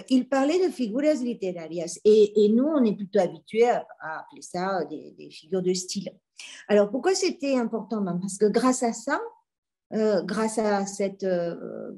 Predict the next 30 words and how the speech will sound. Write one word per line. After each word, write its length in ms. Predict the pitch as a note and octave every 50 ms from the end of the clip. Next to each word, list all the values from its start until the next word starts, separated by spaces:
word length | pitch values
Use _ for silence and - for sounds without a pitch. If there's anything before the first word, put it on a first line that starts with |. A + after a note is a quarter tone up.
| D3+ D#3
cette 280 | - - - F3+ F3+ -
autre 300 | G3+ G3 G3 - - G3+
façon 360 | F#3 - F#3 F3+ - - G#3 G3+
de, 220 | G3 F#3 F3 E3+
de, 360 | - E3+ E3+ - - - - -
de, 220 | - - - - - _ _ -
de, 120 | B2+ B2+ - -
d'appeler 300 | F3+ F3 - G3 G3+ G3
les 120 | G3 F#3+
figures 380 | F#3+ - F#3 F3 - G3 G3 F#3
de 80 | F#3
rhétorique 640 | F#3 F3+ F3 F3 F3+ E3 E3 G3 G#3+ A3 G#3+ - F3+
ou 40 |
les 140 | F3 E3+ E3
figures 240 | - - - F3 F3
de 80 | D#3 -
style, 220 | - - D4 F4 - _ - _ _ _ _ _
eh 140 | - A#3 A#3+
bien, 200 | G3+ A3+ C4 D#4
on 160 | E4+ C#4+ B3 A3+
a 80 | G#3 F#3+
pu 460 | F#3+ - - - A#3 B3+ D4 E4+ - -
rebondir. 720 | - G3+ C4 C4 A#3 C4+ C4 A#3 G#3+ F#3+ G#3 G#3+ A3+ A3 A3 - _ - _ _ -
On 140 | F3+ G3+
a 80 | G3+ G3+
pu 180 | G3+ G3+ G3+ G3+
dire, « 300 | E3+ F#3 A3 C4+ D4 C#4
Ah, 80 | D#4 G4 G#4+ G4
mais 200 | F4 C4+ B3+ A3+
pourquoi 380 | - B3+ A#3+ - _ - F#4